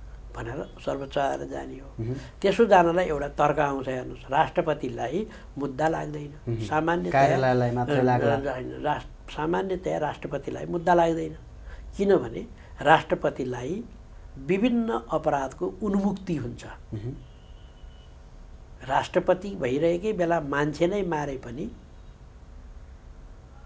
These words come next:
Speaker 1: उन्मुक्ति प्राप्त हुन्छ भनेर विश्वका कयौँ संविधानमा लेखेको छ,
Speaker 2: मह्म।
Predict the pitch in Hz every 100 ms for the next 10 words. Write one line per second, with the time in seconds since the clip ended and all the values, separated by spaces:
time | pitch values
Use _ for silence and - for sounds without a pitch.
0 | 196 185 190 - 190 - 151 147 147 123
1 | 123 - - 107 127 196 - - - -
2 | - - - - - 160 170 - 185 175
3 | - 180 220 180 156 139 131 117 117 -
4 | 143 123 123 - - 117 104